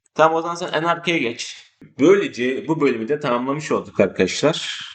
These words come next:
Bence bayağı güzel oyun bu arada. Yani eğlenceli bir oyun ama bence bu bölümlük bu kadar yeter diye düşünüyorum. Eğer videoyu beğendiyseniz ve bu oyunun devamını gelmesini istiyorsanız zaten videoyu beğendiğinizi tahmin ediyorum arkadaşlar. Değil mi? Yani beğendiniz zaten.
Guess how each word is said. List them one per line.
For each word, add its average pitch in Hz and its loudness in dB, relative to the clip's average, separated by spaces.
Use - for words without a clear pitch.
Bence 180 -4
bayağı 175 -2
güzel 135 0
oyun 107 0
bu 98 0
arada. 92 0
Yani 95 -4
eğlenceli 120 0
bir 123 2
oyun 104 0
ama 151 -2
bence 147 -4
bu 175 -2
bölümlük 135 -2
bu 139 0
kadar 135 2
yeter 117 0
diye 107 2
düşünüyorum. 101 -2
Eğer 123 2
videoyu 113 0
beğendiyseniz 107 -2
ve 110 4
bu 120 2
oyunun 107 -2
devamını 104 -4
gelmesini 104 -2
istiyorsanız 104 2
zaten 107 -2
videoyu 104 -2
beğendiğinizi 104 -2
tahmin 120 4
ediyorum 117 -4
arkadaşlar. 92 -4
Değil 127 4
mi? 117 -2
Yani 95 -4
beğendiniz 120 0
zaten. 95 -4